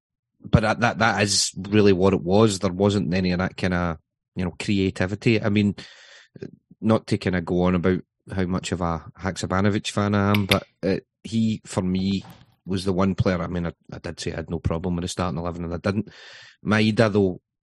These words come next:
was very workmanlike, and for me, Haksabanovic is the sort of player that you want in and around games like this, primarily because he has got that wee bit of, you know, kinda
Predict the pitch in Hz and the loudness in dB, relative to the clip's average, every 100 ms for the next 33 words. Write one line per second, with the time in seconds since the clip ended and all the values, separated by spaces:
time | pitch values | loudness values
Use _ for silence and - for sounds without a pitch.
0 | - 92 92 92 90 95 92 95 - 101 | -12 -4 0 0 0 0 0 -2 -2 0
1 | 104 104 - 101 92 98 95 104 90 107 | 2 0 -2 -6 -4 -4 0 0 0 -4
2 | - 90 90 95 95 - - - - _ | -4 -4 -2 -2 -2 -4 -6 -12 -16 _
3 | _ _ 98 90 101 - 104 101 - 104 | _ _ -4 -2 -2 0 2 2 0 0
4 | 98 90 87 87 90 85 92 90 85 92 | 0 0 -4 -2 0 0 0 0 0 2
5 | 120 110 92 87 85 80 87 87 - 92 | 2 2 0 0 -4 -6 -6 -8 -4 -2
6 | 87 87 87 85 80 - 90 85 90 82 | 0 0 0 -2 -6 -6 -6 -4 -6 -4
7 | 90 82 90 73 80 78 85 82 - 80 | -4 -2 -2 -2 -6 -6 -6 -4 -6 -8
8 | - - - 85 85 82 80 - - - | -14 -20 -10 -6 -4 -4 -6 -14 -20 -20
9 | _ _ - 92 151 147 | _ _ -6 -2 -2 -6